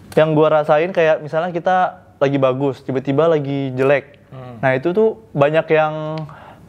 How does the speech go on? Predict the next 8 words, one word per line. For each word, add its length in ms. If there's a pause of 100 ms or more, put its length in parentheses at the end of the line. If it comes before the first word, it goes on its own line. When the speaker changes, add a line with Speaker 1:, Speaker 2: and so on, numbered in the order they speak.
(640)
Speaker 1:
istilahnya 600
itu 100
kayak 360
kesel 260
sendiri 340
gitu 200
loh. 140 (140)
Kayak 380